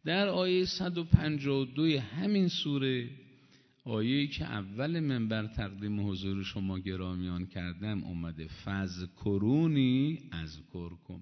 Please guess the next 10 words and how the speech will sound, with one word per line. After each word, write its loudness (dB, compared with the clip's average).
می‌خواید -10
خدا -2
دائم 0
یاد 0
شما -2
باشه؟ -6
می‌خواید -6
خدا -4
کمکتون -4
کنه -4